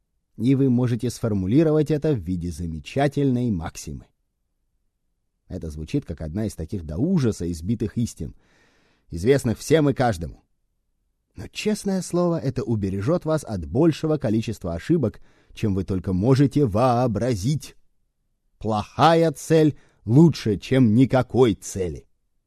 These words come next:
И очень часто вы будете обнаруживать, что у вас шарики за ролики заходят. И что вы сходите с ума, не знаете, в каком направлении движетесь.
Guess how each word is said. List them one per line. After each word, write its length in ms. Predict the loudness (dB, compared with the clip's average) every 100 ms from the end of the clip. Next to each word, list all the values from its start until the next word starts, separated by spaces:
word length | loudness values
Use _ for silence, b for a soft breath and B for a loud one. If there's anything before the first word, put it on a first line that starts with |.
| _ _ _ _ _ _ _ _ _ _ _ _ _ _ _ _ _ _ _ _
И 160 | -8 -4
очень 340 | -2 0 0
часто 460 | 0 2 2 0 -4
вы 80 | -2
будете 360 | -2 -2 -2
обнаруживать, 600 | -2 -2 0 0 0 -2
что 200 | -6 -6
у 40 | -2
вас 160 | -2
шарики 500 | -4 -2 0 2 0
за 200 | 0 0 2
ролики 360 | 2 0 -4
заходят. 580 | -10 -10 -12 -16 -18 -20 _ _ _ _ _ _ -10
И 80 | -6
что 160 | 0
вы 120 | 2
сходите 400 | 2 2 2 0
с 120 | -2 2
ума, 300 | 2 0 -6 _ _ _ -6
не 120 | -4
знаете, 320 | 0 0 0
в 40 |
каком 240 | -2 0 0
направлении 540 | 0 0 0 2 2
движетесь. 640 | 2 0 0 -4 -16 -20